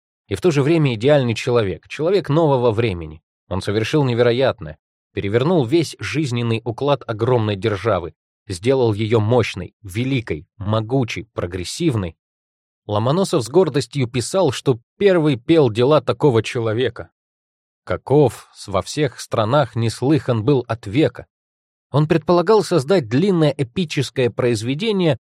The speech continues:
но успел написать лишь две песни. Первая вышла отдельным изданием в тысяча семьсот шестидесятом году, вторая — в тысяча семьсот шестьдесят первом. Свою поэму Ломоносов посвятил его высокопревосходительству,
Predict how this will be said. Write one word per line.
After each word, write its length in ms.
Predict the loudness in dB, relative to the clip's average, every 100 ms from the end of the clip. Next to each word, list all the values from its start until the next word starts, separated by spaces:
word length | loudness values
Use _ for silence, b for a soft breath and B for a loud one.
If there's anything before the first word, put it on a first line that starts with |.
| _
но 120 | 0 0
успел 300 | 0 0 0
написать 440 | 0 -2 -4 -2
лишь 220 | -2 -2
две 220 | -2 -4
песни. 540 | -2 -4 -4 -6 -16 -20 _ _ _ _ _ _ _ _ _ 0
Первая 360 | 2 4 4
вышла 380 | 6 4 2 0
отдельным 560 | 0 -2 2 2 4 2
изданием 400 | 2 2 2 0
в 80 | -2
тысяча 320 | -6 -4 -4
семьсот 400 | -4 -4 -2 -2
шестидесятом 760 | -2 -6 -4 -2 -2 0 0
году, 300 | 0 0 -2
вторая — 440 | -2 0 4 4 2
в 60 |
тысяча 380 | 0 -2 -2 -4
семьсот 460 | -4 -4 -2 0 0
шестьдесят 540 | -4 -4 -2 -4 -6
первом. 400 | -4 -6 -6 -18 _ _ _ _ _
Свою 460 | -14 -2 0 2 0
поэму 580 | 2 0 2 2 0 0 _ _ _ -4
Ломоносов 560 | 0 2 2 2 0
посвятил 640 | 0 -4 -4 -6 2 4 4 0
его 320 | -4 2 2
высокопревосходительству, 1400 | 2 2 2 0 0 -2 -2 -4 -4 -2 -2 -2 -2 -2